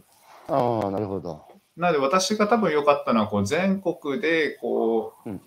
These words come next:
Speaker 2: まあ、外部的に見れば生産者が、あの、農業就業者が減っていたりとか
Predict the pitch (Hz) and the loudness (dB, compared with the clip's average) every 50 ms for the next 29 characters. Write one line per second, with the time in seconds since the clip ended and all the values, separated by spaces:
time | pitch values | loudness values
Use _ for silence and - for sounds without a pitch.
0 | _ _ 143 143 131 113 107 139 147 175 180 175 196 196 - - 196 196 214 202 | _ _ -2 0 0 0 4 6 6 6 6 4 0 -2 0 0 0 2 4 4
1 | 208 208 214 214 208 160 143 127 - - 135 139 135 135 - 147 143 143 147 143 | 6 6 6 6 6 6 6 4 4 2 0 0 0 0 0 2 2 2 2 0
2 | 143 143 143 - - 123 110 104 101 101 101 104 101 98 101 101 101 110 107 117 | -2 -4 -6 -2 -2 0 2 4 4 6 6 4 4 2 2 0 -2 -6 -4 -2
3 | 117 117 123 123 123 123 127 127 - - 131 131 131 127 131 123 117 - 110 95 | 0 2 2 2 2 0 0 0 0 -2 -2 -2 0 2 0 0 0 0 0 0
4 | 87 87 101 98 - _ 110 104 98 107 101 101 95 95 90 - - 90 80 - | 0 0 -2 -6 -4 _ -4 0 2 2 2 2 2 0 -4 -2 -2 -2 -2 -2
5 | - | -8